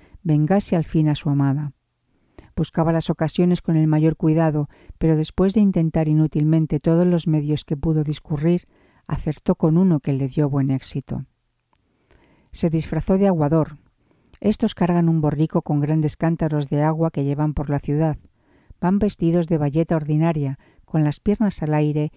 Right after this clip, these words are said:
y zapatos o alpargatas. Nuestro amante, disfrazado de esta manera, permanecía todo el día apoyado en el pilón de una fuente, cuyas aguas aumentaban con sus abundantes lágrimas,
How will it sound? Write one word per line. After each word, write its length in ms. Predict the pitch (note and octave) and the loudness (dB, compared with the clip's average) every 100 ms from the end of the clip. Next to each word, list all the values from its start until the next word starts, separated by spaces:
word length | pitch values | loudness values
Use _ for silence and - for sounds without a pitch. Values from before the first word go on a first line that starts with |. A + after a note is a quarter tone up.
| _ - | _ -10
y 120 | F3+ | -6
zapatos 600 | - D#3 G3 - G#3+ - | -4 -2 -4 -4 -8 -4
o 40 | |
alpargatas. 760 | C#3 - C#3 C3+ C3 - B2 - _ _ _ _ _ _ _ _ | -4 -4 -4 -4 -6 -8 -10 -14 _ _ _ _ _ _ _ _
Nuestro 360 | E3+ D3 - D3 | -4 -4 -2 0
amante, 420 | D#3 F#3+ - D3+ | 2 0 -2 -4
disfrazado 600 | C#3+ - D3 - F#3+ G#3 | -6 -8 -8 -2 0 0
de 80 | F3 | -2
esta 200 | - D#3 | -4 -2
manera, 460 | D3 D3+ D#3 D#3+ - _ _ - | 0 0 0 -2 -4 _ _ -4
permanecía 680 | D3+ D3 D3 C#3 - G#3+ | 0 2 0 -2 0 -2
todo 240 | - F3 D#3+ | 0 0 0
el 100 | D3 | 0
día 220 | D#3 D#3 | 0 0
apoyado 520 | D3 D3+ D3 D#3 D#3 | 0 -2 0 2 2
en 120 | D3+ | 0
el 100 | D3 | -2
pilón 300 | - D3 D#3+ | -2 0 2
de 80 | D#3+ | 2
una 160 | D3+ D3 | 0 0
fuente, 540 | - E3 D#3 C#3 C#3 _ _ _ _ | 0 0 -2 -6 -10 _ _ _ _
cuyas 380 | F3+ D#3+ D#3 - | -2 0 0 0
aguas 400 | G3+ E3+ D3+ D#3+ | 0 0 -2 0
aumentaban 640 | D3+ D3+ D3+ D#3+ E3 D3+ | 2 2 2 2 2 0
con 160 | D#3 D3+ | 0 -2
sus 380 | - D3 C3+ D3+ | -2 -8 -4 -6
abundantes 720 | C3+ D#3 D3 D3+ D3 D3 C#3+ | -4 -2 0 0 0 -4 -2
lágrimas, 640 | C#3+ C#3 C#3 C#3 C#3+ - | -2 -2 -2 -4 -6 -12